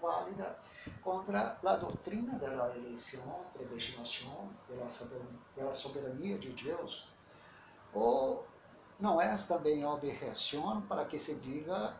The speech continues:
ou para que se hable, eh, que Deus é o princípio do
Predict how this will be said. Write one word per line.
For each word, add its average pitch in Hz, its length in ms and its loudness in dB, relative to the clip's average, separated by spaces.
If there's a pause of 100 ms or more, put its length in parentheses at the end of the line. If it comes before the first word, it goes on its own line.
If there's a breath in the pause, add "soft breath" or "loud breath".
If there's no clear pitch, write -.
(120)
ou 151 80 2
para 147 180 0
que 127 140 -8
se 135 200 -4
hable, 170 480 4 (960 loud breath)
eh, 131 600 2 (640)
que 170 160 8
Deus 151 460 6
é 151 480 4
o 143 60 2
princípio 175 720 -4
do 120 220 0